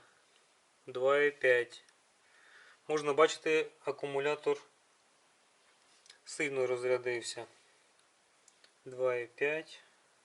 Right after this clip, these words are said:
Два і п'ять. В більшості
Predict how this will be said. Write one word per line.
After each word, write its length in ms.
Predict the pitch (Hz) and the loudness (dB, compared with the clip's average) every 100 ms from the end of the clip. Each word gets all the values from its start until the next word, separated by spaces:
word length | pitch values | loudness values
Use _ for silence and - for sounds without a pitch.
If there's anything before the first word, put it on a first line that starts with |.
| _ _ _ _ _ _ _ _ _ _ _ _ - | _ _ _ _ _ _ _ _ _ _ _ _ -20
Два 300 | 127 123 127 | -6 0 2
і 100 | 131 | 0
п'ять. 340 | - 123 117 - - - | -2 -4 -4 -10 -20 -18
В 40 | |
більшості 720 | 143 202 - - - 156 143 | -4 -2 -2 -6 -6 -2 -2